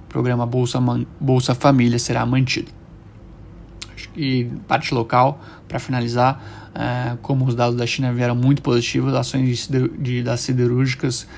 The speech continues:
principalmente de Vale e Gerdau, acabaram tendo um pregão muito positivo, com altas de mais de cinco por cento, assim como a ação, as ações de C S N e o de Uzi Minas, que tiveram altas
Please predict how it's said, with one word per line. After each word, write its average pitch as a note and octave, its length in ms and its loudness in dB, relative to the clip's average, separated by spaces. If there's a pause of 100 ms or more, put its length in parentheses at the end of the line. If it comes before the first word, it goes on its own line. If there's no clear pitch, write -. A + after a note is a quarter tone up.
(220)
principalmente C3 360 -2
de B2 100 -4
Vale A#2+ 340 4
e A#2+ 40 -2
Gerdau, B2 340 0
acabaram B2 440 0
tendo B2+ 360 0
um A#2+ 60 0
pregão B2 360 0
muito C3+ 280 6
positivo, C3 460 2
com B2+ 140 -2
altas A#2+ 280 2
de A#2+ 80 0
mais A#2+ 200 2
de A#2 60 0
cinco C3 260 -2
por D#3 160 -2
cento, D#3 340 0 (320)
assim - 200 -4
como B2+ 220 0
a A#2+ 40 0
ação, B2+ 300 -2
as B2 120 0
ações A#2+ 360 0
de B2 120 2
C - 200 -2
S B2 280 0
N B2+ 220 2
e B2+ 40 4
o B2 40 2
de B2 140 0
Uzi B2 220 4
Minas, A#2+ 460 0 (480)
que A#2+ 220 -2
tiveram B2 520 -2
altas A#2+ 540 -4